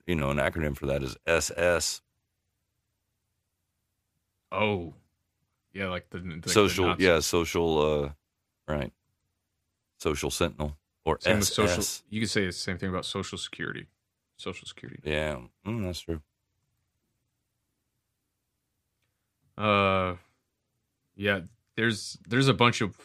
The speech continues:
Speaker 2: um, there's a bunch more weirdness, but I think I got the two I really wanted to cover, which was those parents being weird,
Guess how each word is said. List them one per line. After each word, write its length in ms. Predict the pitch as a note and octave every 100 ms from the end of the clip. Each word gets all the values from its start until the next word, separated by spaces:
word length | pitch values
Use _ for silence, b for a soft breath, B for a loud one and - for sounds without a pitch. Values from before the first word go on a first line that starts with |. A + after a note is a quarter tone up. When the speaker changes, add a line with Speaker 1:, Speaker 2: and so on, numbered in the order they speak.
| _
Speaker 2:
um, 540 | - F#2 F#2 F2+ F2+ E2+
there's 140 | B2+ C3
a 40 |
bunch 240 | F#2 G#2+ -
more 180 | G#2 G2
weirdness, 500 | F#2 G2 G2 G2 -
but 160 | -
I 80 | F2
think 240 | F#2 G#2 F#2
I 80 | F#2
got 200 | F#2 -
the 80 |
two 240 | - F#2+ F#2
I 40 |
really 200 | F2+ F#2
wanted 240 | F2+ F2+ F2+
to 60 |
cover, 300 | E2 F#2 F#2
which 180 | F2+ -
was 100 | F2+
those 180 | F#2 F2
parents 420 | - G2 F#2 F2+
being 260 | - F#2 F#2
weird, 240 | F#2 F2+